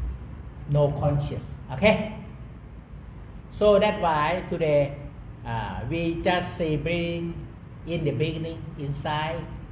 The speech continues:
the nostril. Only just in time the breathing in, in time with conscious. Okay? Conscious breathing in, uh, instantly conscious. Breathing out,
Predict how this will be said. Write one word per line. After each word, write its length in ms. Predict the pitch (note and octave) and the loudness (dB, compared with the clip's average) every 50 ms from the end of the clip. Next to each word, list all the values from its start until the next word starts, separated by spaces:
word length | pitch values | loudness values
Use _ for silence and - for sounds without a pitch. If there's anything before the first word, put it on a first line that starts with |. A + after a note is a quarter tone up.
| - - - - - - - | -12 -12 -12 -12 -12 -4 -4
the 100 | B2+ B2 | -2 0
nostril. 640 | A#2+ D3+ D#3+ D#3 - - E3+ E3 E3 E3 E3+ E3+ E3+ - - F3+ - D#3+ - - - - - - - - - - - - - - - - | 2 2 2 2 0 0 0 2 2 2 0 0 -2 -4 -8 -8 -8 -10 -10 -10 -10 -12 -12 -12 -12 -12 -12 -12 -12 -12 -10 -10 -8 -2
Only 460 | - E3 E3+ E3+ F3 E3+ E3+ C#3 A2+ - - - - - - - - - - - | 0 2 4 4 4 4 4 2 2 0 -4 -6 -8 -10 -12 -12 -12 -12 -6 -2
just 300 | - E3 E3 E3 E3 - - - | 2 2 2 2 0 -2 -6 -2
in 160 | D#3 D3+ D3+ D3 | 0 0 0 0
time 320 | C#3+ C#3+ D3 D3 D3 D3+ - - - - - - - - | 0 0 0 0 0 -2 -4 -8 -10 -12 -12 -12 -10 -6
the 100 | - B2+ | -4 -2
breathing 380 | A#2+ C3 E3 E3 D#3+ F3 E3+ E3+ | 0 0 0 2 2 0 0 0
in, 480 | - D#3 D3+ D#3 D3+ D3+ D3+ D3+ - - - - - - - | -2 -2 0 0 0 0 -2 -2 -4 -6 -8 -8 -10 -10 -4
in 200 | D#3 D#3 D3+ D3 D3+ D3+ | -2 -2 0 0 0 0
time 420 | D#3 D3+ D3+ D#3 D3+ D3+ D#3 D3+ - - - - - - - - - | 0 0 2 2 0 0 0 -2 -4 -6 -8 -10 -12 -12 -14 -10 -4
with 180 | - D3 D3 D3 - - | -2 0 0 0 -2 0
conscious. 440 | D3+ C#3+ C#3+ - - - - - - - - - - - - - - - - - | 2 2 2 2 0 -2 -2 -2 -2 -4 -6 -6 -8 -8 -8 -8 -10 -8 -8 -8
Okay? 180 | - F#3 G3 G3+ - - - - - | -6 -6 -6 -6 -8 -8 -8 -8 -2
Conscious 540 | - F3 F3 F3 F3+ F3+ G3+ C#4+ D4+ - - | 0 0 0 0 0 0 0 0 0 -2 -4
breathing 540 | D#3 D3+ F3 F3+ F3+ F3+ F3 F3+ F3+ F3 | -2 0 0 2 2 0 0 0 -2 -2
in, 380 | F3 E3 D#3+ E3 D#3+ D#3+ D#3+ D#3+ - - - - - - - - - - - - - - - - - - | -2 -2 -2 -2 0 0 -2 -2 -2 -2 -4 -6 -6 -10 -10 -10 -10 -10 -10 -12 -10 -12 -12 -10 -10 -10
uh, 140 | - - - - - | -8 -8 -6 -4 -2
instantly 920 | C#3+ D3 C#3 - - - F3+ F3 F3 F3+ F#3 F#3 F3+ F3+ F3+ F3+ F3+ F3+ F3 E3+ - | -2 -2 -2 -2 0 0 0 0 0 0 0 0 0 0 0 0 -2 -2 -4 -6 -4
conscious. 500 | - F3+ F#3 F#3 - F#3+ G3 F#3+ - - - - - - - - - - - - - - - - - - - - - - - - - - - - | 0 0 0 0 0 0 0 0 -2 -6 -10 -12 -12 -12 -12 -10 -10 -10 -10 -10 -10 -10 -10 -10 -10 -10 -10 -8 -8 -8 -8 -8 -8 -8 -6 -2
Breathing 300 | C#3+ D3+ E3 E3+ E3+ F#3 | -2 0 0 2 0 0
out, 520 | F3+ E3 E3+ F3 F3+ F3+ F3 F3 F3+ F3 | 2 2 2 2 2 2 2 0 0 -2